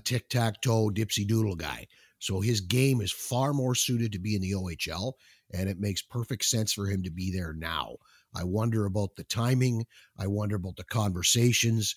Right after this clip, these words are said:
I wonder if it really did just happen now. I wonder if Pierre really did just say to him, "Oh, well, you guys, you know, we'll support whatever decision you make."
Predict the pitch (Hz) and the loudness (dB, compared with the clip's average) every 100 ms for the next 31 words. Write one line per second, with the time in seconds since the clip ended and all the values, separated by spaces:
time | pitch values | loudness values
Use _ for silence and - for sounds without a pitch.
0 | - - - 101 117 113 98 92 120 113 | -10 -18 -6 -2 0 -2 -2 -2 0 0
1 | 90 113 98 113 101 - 104 107 101 101 | 0 -2 0 -2 -2 -2 -2 0 0 2
2 | 107 107 110 107 101 - - 123 113 117 | 2 0 2 0 -2 -8 -10 -2 0 2
3 | 120 117 110 - 113 117 107 107 113 101 | 2 0 -2 -2 0 2 2 2 0 0
4 | 110 98 107 - 107 107 104 104 95 - | -2 -2 0 0 2 2 2 2 0 -4
5 | - - 202 180 120 127 170 170 147 - | -18 -8 -2 0 2 0 0 0 0 -2
6 | - 143 143 131 139 127 - - 92 - | -2 -2 0 0 0 -2 -4 -4 -6 -4
7 | 107 98 95 - 98 92 87 90 78 76 | -4 -2 -4 -4 -4 -2 -2 -4 -6 -10